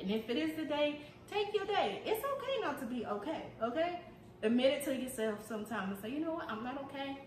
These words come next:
I'm gonna take a beat. It is what it is, and I'll try again tomorrow," okay? <laughs> It is what it is. So, you guys,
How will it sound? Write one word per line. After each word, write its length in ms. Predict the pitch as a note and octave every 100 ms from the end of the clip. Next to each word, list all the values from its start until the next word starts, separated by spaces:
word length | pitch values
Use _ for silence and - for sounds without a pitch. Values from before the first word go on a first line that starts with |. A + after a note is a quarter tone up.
| - - -
I'm 120 | F#3
gonna 120 | F3
take 160 | F3 -
a 60 |
beat. 300 | E3+ G3+ G3 - - - -
It 80 | F3
is 200 | E3+ E3
what 100 | E3
it 100 | F3+
is, 260 | F3+ F3+ - - -
and 100 | D#3+
I'll 160 | - - - -
try 200 | F3+ B3
again 240 | B3 A#3+
tomorrow," 320 | G#3+ D3+ G#2 - G#2+
okay? 320 | A3 D4 F4+ F4+ F4+ - -
<laughs> 280 | - -
It 120 | F#3+ G3+
is 200 | - -
what 120 | -
it 80 | - -
is. 80 | - - - - - - -
So, 220 | E4 D#4+
you 100 | D#4+
guys, 340 | C#4+ C4 C4+